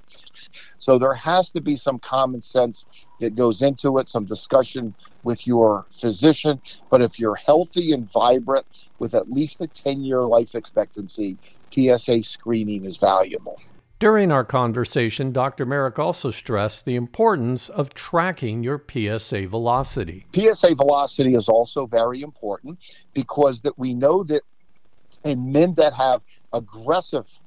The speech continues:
Speaker 1: prostate cancer, the P S A velocity, which is the change over time, tends to be greater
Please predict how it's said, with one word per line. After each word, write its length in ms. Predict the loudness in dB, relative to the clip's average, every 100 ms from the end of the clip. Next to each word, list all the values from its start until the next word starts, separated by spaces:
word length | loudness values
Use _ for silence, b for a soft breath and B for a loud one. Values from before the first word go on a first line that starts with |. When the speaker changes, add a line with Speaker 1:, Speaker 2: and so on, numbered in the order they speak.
| -20 -4
Speaker 1:
prostate 480 | -2 -2 -4 -8
cancer, 420 | -10 -16 -14 -12 -12 -14 -20 -20 -20 -20 -20 -20 -20 b b b
the 80 | -4
P 240 | -2 4 4
S 160 | 6
A 100 | 4
velocity, 560 | 4 4 4 2 -4 -14
which 220 | -14 -14
is 100 | -16
the 80 | -16
change 420 | -12 -10 -8 -6
over 240 | -6 -6
time, 440 | -8 -6 -6 -6 -12 b b b
tends 320 | 0 0 -2
to 100 | -8
be 320 | -6 -4 -4 -8 -20 -20 -20 -20 -20 -18 -10 -6
greater 600 | 0 4 6 6 2